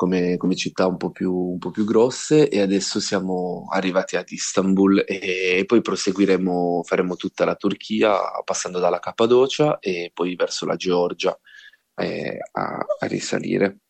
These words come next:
Sono più o meno duemila, duemila chilometri, poco più, adesso sono duemilaCento chilometri pedalati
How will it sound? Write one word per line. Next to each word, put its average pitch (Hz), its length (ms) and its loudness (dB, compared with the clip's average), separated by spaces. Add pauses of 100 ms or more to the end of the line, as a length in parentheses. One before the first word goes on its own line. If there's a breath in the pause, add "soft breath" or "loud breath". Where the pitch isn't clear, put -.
(120)
Sono 107 240 0
più 123 120 4
o - 20 4
meno 117 180 6
duemila, 107 920 4
duemila 104 520 2
chilometri, 98 1040 0 (160)
poco 98 260 -2
più, 101 140 2
adesso 95 280 2
sono 92 500 -8
duemilaCento 92 1080 -4 (400 loud breath)
chilometri 95 540 2
pedalati 90 920 0